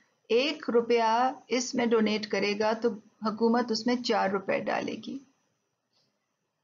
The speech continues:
एक और जो अहम फ़र्क है, वो ये है कि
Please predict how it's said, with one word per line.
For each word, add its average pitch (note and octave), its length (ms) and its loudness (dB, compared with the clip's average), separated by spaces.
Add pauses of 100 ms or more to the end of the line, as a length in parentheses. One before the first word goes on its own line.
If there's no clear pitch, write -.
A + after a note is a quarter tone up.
(720)
एक C4+ 220 4
और E4+ 280 6
जो D4 140 4
अहम C4+ 420 6
फ़र्क A3+ 380 2
है, G#3+ 300 0
वो A#3 100 0
ये A3 280 4
है G#3+ 480 0 (500)
कि A#3+ 300 6